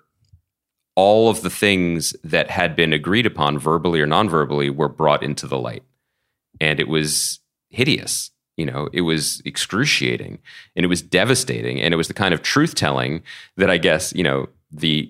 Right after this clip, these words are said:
gills regulators in D C would probably want from companies on the up and up doing business in America.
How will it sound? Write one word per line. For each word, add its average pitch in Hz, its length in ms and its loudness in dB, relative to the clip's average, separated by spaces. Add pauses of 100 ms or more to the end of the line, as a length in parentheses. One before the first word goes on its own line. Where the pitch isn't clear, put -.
(120)
gills 104 340 2
regulators 85 680 2
in 90 120 2
D 87 180 0
C 131 300 2
would 80 180 -2
probably 90 400 2
want 78 360 0
from 80 280 0
companies 82 480 -2
on 85 140 2
the 82 100 0
up 76 160 0
and 78 100 0
up 78 140 0
doing 80 200 -2
business 82 360 -2
in 92 80 0
America. 78 580 0